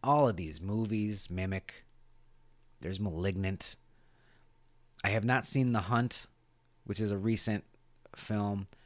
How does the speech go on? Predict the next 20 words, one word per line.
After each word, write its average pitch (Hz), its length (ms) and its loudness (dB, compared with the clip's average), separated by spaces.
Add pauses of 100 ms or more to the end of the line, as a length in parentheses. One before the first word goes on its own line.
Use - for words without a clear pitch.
(1300)
Scanners 117 560 -4
we've 117 160 -2
all 113 140 2
seen, 117 300 0
From 107 200 -4
Dusk 120 260 0
Till 120 140 -2
Dawn. 123 380 -2
Yeah, 135 140 0
there's 165 300 0
just, 339 240 -4
I 285 80 0
think, 359 380 -2
guys, 339 460 -6 (420)
we 320 120 -2
might 339 280 -4
have 320 80 -8
seen 381 280 -8
all 269 160 -6
these. 156 420 -10